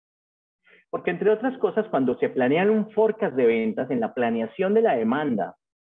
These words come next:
el gerente de ventas es parte de esa planeación, de esa demanda. Admito que no en todas las compañías, lo cual me parece supremamente grave.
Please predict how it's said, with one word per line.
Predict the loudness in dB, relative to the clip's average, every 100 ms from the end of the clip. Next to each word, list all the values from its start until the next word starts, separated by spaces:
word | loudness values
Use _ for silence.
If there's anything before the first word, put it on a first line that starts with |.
| _ _ _ _ _ _ _ _ _ _ _ _ _
el | 0
gerente | 2 2 0 2
de | 4
ventas | 4 2 -2 -4
es | -6 -6
parte | -4 -4 -4
de | -4 0 2
esa | 2 -2
planeación, | -4 -4 -4 -6 -6 -4
de | -2
esa | -2
demanda. | -4 -2 0 0 -2 -4
Admito | 0 2 2 0
que | 0
no | -2
en | -2
todas | -2 -2
las | -2 -6
compañías, | -10 -8 -4 -2 -2 -6 -18 -20 _
lo | -6 0
cual | 0 2
me | 0
parece | 0 -2 -2 -8 -18
supremamente | -20 -8 -2 0 0 0 -2 -4 -4
grave. | 0 2 2 0 -6